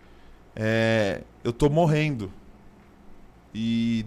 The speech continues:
Deus me falou que ainda esse ano eu ia fazer uma, uma parada que ia ser visto por muitos evangélicos." Aí eu falei pro Gilson, "Gilson, pelo amor de Deus, você é batista, velho. Que esse negócio de Deus falou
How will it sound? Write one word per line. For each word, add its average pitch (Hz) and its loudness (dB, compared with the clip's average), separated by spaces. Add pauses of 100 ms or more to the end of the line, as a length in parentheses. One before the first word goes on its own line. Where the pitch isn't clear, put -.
Deus 165 6
me 180 -4
falou 123 2 (840)
que - 2
ainda 165 4
esse 180 -2
ano 156 2
eu 151 2
ia 147 4
fazer 151 -2
uma, 147 2 (200)
uma 135 -2
parada 135 2
que - -2
ia 147 0
ser 151 -2
visto 135 -8
por 147 4
muitos 151 -2
evangélicos." 117 -2 (1160)
Aí 123 4
eu - 4
falei 147 -2
pro 139 2
Gilson, 127 -4
"Gilson, 131 -4
pelo 135 2
amor 165 -4
de 151 -10
Deus, 117 -2
você - -4
é 127 0
batista, - -4
velho. 95 -6 (180)
Que 165 -8
esse 190 -6
negócio 143 0
de 123 6
Deus 135 4
falou 123 6